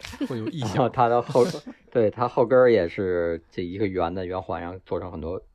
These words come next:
Speaker 2: 切割。其实它也是一种结构缓震吧，我觉得，因为它每，而且它可能更灵活，因为它这样其实分得越细致，它的这个灵活性会越好。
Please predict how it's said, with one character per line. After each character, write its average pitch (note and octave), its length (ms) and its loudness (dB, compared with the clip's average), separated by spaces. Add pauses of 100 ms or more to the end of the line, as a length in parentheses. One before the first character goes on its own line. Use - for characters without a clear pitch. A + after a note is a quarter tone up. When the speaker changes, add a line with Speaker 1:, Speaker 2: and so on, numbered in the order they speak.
(140)
Speaker 2:
切 - 140 -8
割。 F2 300 -4 (420)
其 - 140 -8
实 G#2+ 80 -4
它 A#2 160 -4
也 F2 180 -2
是 G#2+ 160 -8
一 G#2 140 -6
种 - 560 -14 (120)
结 - 160 -8
构 C#3 140 0
缓 - 160 -10
震 C#3+ 160 -4
吧， E2+ 100 -4
我 C#2 80 -10
觉 D2+ 60 -14
得， D2 100 -10
因 F#2 60 -10
为 G#2+ 80 -6
它 A#2+ 100 -6
每， G#2 320 -6 (200)
而 B2 100 0
且 A#2+ 100 2
它 C#3 200 -2
可 - 160 -10
能 F2+ 100 -6
更 A#2 180 0
灵 A2+ 140 -8
活， - 240 -8
因 G2+ 60 -12
为 G#2 80 -10
它 A#2 100 -4
这 A#2 120 0
样 F2 180 -4
其 G2+ 120 -14
实 A2 220 -6 (500)
分 B2+ 200 0
得 B2 100 2
越 B2 220 4
细 A#2 260 -6
致， D#2 240 -6
它 F#2+ 220 -4
的 F#2+ 120 -4
这 F#2+ 200 -6
个 - 280 -12
灵 G#2 220 -8
活 A2 100 -2
性 E2 200 -8
会 F2 120 -8
越 E2 120 -6
好。 - 320 -12